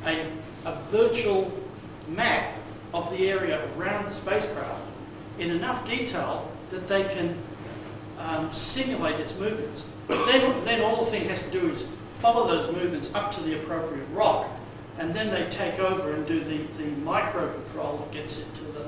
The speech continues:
point where it cuts the rock. So it's, it's sort of intelligent, but it's nowhere near as intelligent as, the, <coughs> as they make out, uh, there. Um, one of the things that was rather, uh,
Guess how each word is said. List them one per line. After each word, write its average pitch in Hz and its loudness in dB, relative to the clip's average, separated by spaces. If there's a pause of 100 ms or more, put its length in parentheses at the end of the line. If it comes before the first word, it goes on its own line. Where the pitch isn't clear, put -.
(280)
point - -6
where 147 -8
it 147 -8
cuts - -8
the - -10
rock. - -6 (540)
So 170 0
it's, - -2 (240)
it's - 0
sort 285 6
of - 4
intelligent, - -2
but - -4
it's - -4
nowhere 196 4
near 165 4
as 151 0
intelligent 143 -6 (100)
as, - -8
the, 143 -8 (400)
<coughs> - 2
as - -6
they 151 0
make 170 0
out, 165 2 (340)
uh, - -6 (160)
there. 165 0 (920)
Um, 180 2 (880)
one 254 8
of - 6
the - 0
things 170 0
that 160 -4 (260)
was 147 -8
rather, 170 2 (2250)
uh, 139 -8